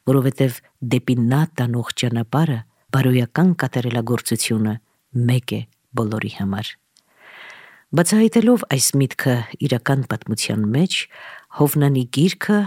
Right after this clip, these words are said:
նախապատրաստում է հրեաներին Մեսիայի արքայության հոգևոր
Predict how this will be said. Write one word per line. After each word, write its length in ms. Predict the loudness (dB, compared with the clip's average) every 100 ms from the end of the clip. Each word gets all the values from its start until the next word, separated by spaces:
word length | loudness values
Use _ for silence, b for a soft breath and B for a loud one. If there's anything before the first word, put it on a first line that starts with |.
| -2
նախապատրաստում 920 | -4 -4 -4 -4 -2 -4 -2 2 4
է 80 | 2
հրեաներին 720 | 0 -2 -2 -2 0 2 2 2 B B B 0
Մեսիայի 580 | 2 2 2 2 4 2 0
արքայության 760 | -6 -2 0 0 -2 0 0 0
հոգևոր 720 | -2 -2 -4 0 0 0 -2